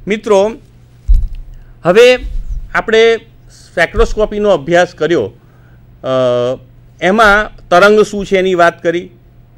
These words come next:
એની સાથે સંકળાયેલા પદો વિશે વાત કરી, ઇલેક્ટ્રોમેગ્નેટિક સ્પેક્ટ્રમ જે છે એમાં કોસ્મિક તરંગોથી રેડિયો તરંગો સુધીના વિવિધ તરંગો,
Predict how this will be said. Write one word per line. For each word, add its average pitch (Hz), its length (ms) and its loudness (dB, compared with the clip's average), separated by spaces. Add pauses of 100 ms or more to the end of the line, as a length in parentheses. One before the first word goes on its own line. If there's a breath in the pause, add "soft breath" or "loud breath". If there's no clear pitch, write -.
એની 165 180 -2
સાથે 165 260 0
સંકળાયેલા 156 480 -2
પદો 135 340 -2
વિશે 156 260 -6
વાત 156 320 0
કરી, 151 300 -6 (1300 soft breath)
ઇલેક્ટ્રોમેગ્નેટિક 185 920 -4
સ્પેક્ટ્રમ 196 560 -2
જે 175 160 0
છે 117 340 -8
એમાં 170 280 -6
કોસ્મિક 160 420 -6
તરંગોથી 165 500 -4
રેડિયો 151 360 -4
તરંગો 156 500 -6
સુધીના 151 440 -6
વિવિધ 135 400 -6
તરંગો, 147 560 0